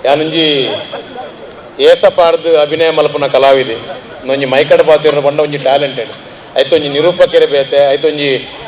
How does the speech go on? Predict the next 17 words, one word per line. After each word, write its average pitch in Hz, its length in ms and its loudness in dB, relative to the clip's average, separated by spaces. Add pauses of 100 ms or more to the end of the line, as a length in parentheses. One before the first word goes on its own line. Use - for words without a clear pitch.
(120)
ಆ 139 100 4
ಪಾತೆರ್ನ 160 520 4
ಒಂದು 147 320 -2
ವಿಷಯನೇ 165 520 2
ಬೇತೆ. 127 360 0
ದುರ್ಗಣ್ಣಪುರ 165 520 2
ಅಂತೆ 156 400 0 (300)
ಪಾತೆರ್ 160 300 4
ಪಾತೆರ್ದ, 151 400 2 (840)
ಆ, 131 200 4
ಅನುಭವ 165 340 6
ಉಂಟು. 131 300 -2
ಎಂಕ 180 220 0
ಆತು 180 340 4
ಮಲ್ಲ 175 280 4
ಅನುಭವ 175 220 2
ಇಜ್ಜಿ. - 420 2